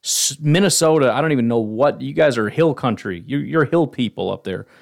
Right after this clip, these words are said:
Anyways, um, for some reason, they think it's like Minneapolis versus everything but Milwaukee and Madison. It's like, no, that's not how that works. We also have cities, and you have a city, and,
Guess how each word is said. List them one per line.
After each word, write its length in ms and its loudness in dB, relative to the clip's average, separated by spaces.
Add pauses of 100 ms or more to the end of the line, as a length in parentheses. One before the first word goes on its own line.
(480)
Anyways, 760 4 (580)
um, 460 2 (760)
for 100 -2
some 200 2
reason, 180 4
they 80 4
think 140 0
it's 100 0
like 120 2
Minneapolis 680 0
versus 580 -2
everything 420 0
but 260 0
Milwaukee 840 0
and 100 -4
Madison. 460 -4
It's 100 -8
like, 100 -4
no, 400 0
that's 380 -4
not 220 -2
how 200 -6
that 260 -4
works. 300 -8
We 120 -4
also 320 -6
have 320 -14 (100)
cities, 480 -6
and 100 -6
you 140 -6
have 220 -6
a 80 -8
city, 440 -8
and, 160 -8